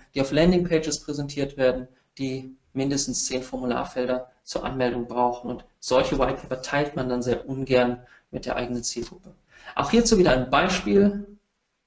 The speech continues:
Eine E-Mail, die an einen Kollegen von mir und mich ging,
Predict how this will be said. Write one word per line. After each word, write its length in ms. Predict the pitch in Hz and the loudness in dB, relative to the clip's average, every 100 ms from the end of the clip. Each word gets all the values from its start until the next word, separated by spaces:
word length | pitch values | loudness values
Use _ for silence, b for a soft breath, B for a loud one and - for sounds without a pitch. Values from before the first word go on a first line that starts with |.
| _ _ _ _ _ _ _ _ _ - | _ _ _ _ _ _ _ _ _ -4
Eine 200 | 143 180 | 2 6
E-Mail, 200 | 190 175 | 8 8
die 220 | 165 165 | 6 4
an 120 | 147 | 2
einen 340 | 139 143 139 139 | 0 2 2 0
Kollegen 640 | 135 131 143 185 202 196 | 0 2 6 6 6 2
von 200 | 190 180 | 4 6
mir 240 | 175 170 | 6 6
und 160 | 135 131 | 2 2
mich 240 | 160 185 | 2 2
ging, 440 | - 180 180 185 | 4 6 6 4